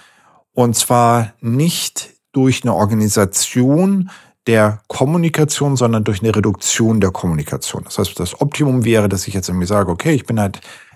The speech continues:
ein Team, ich bin für den Bestellprozess zuständig, ich habe irgendjemanden, der sagt, wie der Bestellprozess aussehen soll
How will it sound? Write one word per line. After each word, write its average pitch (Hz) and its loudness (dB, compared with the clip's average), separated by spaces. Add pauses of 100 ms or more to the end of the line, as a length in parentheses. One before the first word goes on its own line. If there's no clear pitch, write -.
ein 98 0
Team, 185 0
ich 131 -2
bin 107 -4
für 101 -4
den 95 -2
Bestellprozess 170 -2
zuständig, 117 -2
ich - -6
habe 120 -2
irgendjemanden, 107 0
der 101 0
sagt, 98 0
wie 95 0
der 92 0
Bestellprozess - -6
aussehen 131 0
soll 107 2